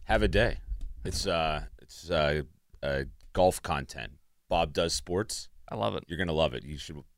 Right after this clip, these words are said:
Speaker 1: check him out.
Speaker 2: Have a day's
Speaker 1: Let me
Speaker 2: great.
Speaker 1: ask you something. When you, when you walk in to W V U in week three,
Speaker 2: <laughs> Yeah.
Speaker 1: you're walking in like, that chin is up, that chest is out, right? Like,
Speaker 2: Yeah.
Speaker 1: like, you're walking in there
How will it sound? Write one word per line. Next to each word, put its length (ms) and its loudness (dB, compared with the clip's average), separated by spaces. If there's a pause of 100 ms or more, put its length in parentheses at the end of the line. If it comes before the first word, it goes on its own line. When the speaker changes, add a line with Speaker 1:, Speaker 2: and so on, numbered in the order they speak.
(300)
Speaker 1:
check 200 0
him 120 -8
out. 160 -12 (120)
Speaker 2:
Have 140 4
a 40 -2
day's 260 0
Speaker 1:
Let 100 6
me 80 10
Speaker 2:
great. 60 12
Speaker 1:
ask 140 10
you 60 4
something. 260 4
When 180 6
you, 340 6 (1400)
when 160 6
you 160 8
walk 400 8
in 440 8 (400)
to 100 0
W 340 8
V 100 0
U 320 4 (120)
in 140 -2
week 220 2
three, 260 6 (220)
Speaker 2:
<laughs> 200 -20
Yeah. 200 8 (1160)
Speaker 1:
you're 200 10
walking 420 12
in 180 8
like, 280 10 (400)
that 200 10
chin 300 8
is 200 6
up, 240 12
that 160 10
chest 340 6
is 160 2
out, 200 6
right? 260 4
Like, 180 -20
Speaker 2:
Yeah. 340 10
Speaker 1:
like, 160 10
you're 140 10
walking 360 12
in 120 6
there 200 12